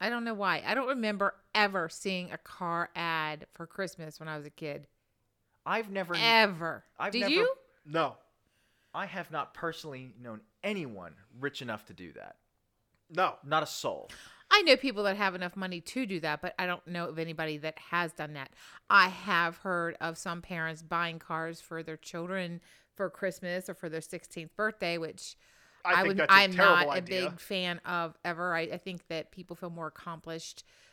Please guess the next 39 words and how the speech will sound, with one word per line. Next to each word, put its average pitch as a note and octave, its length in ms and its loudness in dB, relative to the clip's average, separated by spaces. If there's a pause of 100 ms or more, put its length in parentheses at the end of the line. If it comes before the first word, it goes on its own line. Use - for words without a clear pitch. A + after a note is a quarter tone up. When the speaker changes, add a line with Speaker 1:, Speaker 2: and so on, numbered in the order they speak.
(260)
Speaker 1:
Um, E3 460 -4
the F3+ 80 -8
kid G3 200 -4
feels G3 220 -6
more F#3+ 120 -4
accomplished F3 520 -8
when E3+ 100 -10
they D#3+ 100 -10
buy E3 240 -8
their D#3 160 -8
own E3+ 180 -6
vehicle. D3+ 540 -12 (140)
I, E3+ 200 -8
I F3 100 -4
think F3+ 200 -6
that D3+ 80 2
Speaker 3:
Right. C#3 80 -2
Speaker 1:
there E3+ 140 2
Speaker 3:
Right. F3+ 60 0
Speaker 1:
is E3 100 -4
almost F3 340 -2
Speaker 3:
And D#3+ 120 0
Speaker 1:
that E3+ 60 4
Speaker 3:
the E3 40 2
Speaker 1:
rite F#3 240 8
Speaker 3:
last - 20 2
Speaker 1:
of G#3 60 2
Speaker 3:
thing F#3+ 100 -4
you F#3 40 -12 (180)
wanna E3+ 140 2
do E3 380 4
to E3 80 4
a D#3+ 80 0
new D3+ 80 -2
Speaker 1:
passage. D#3 140 -2
Speaker 3:
driver C#3+ 480 2
is, B2+ 220 -12
is C#3 220 -12 (120)
put, F3+ 160 -4